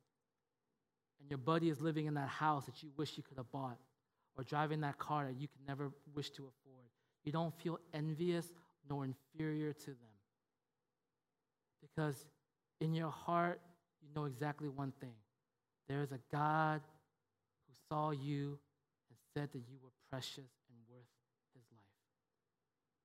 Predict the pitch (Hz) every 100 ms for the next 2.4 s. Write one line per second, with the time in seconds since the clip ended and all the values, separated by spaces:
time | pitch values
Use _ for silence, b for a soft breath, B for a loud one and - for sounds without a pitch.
0 | _ _ _ _ _ _ _ _ _ _
1 | _ 147 165 175 - 202 196 151 - 202
2 | 220 226 226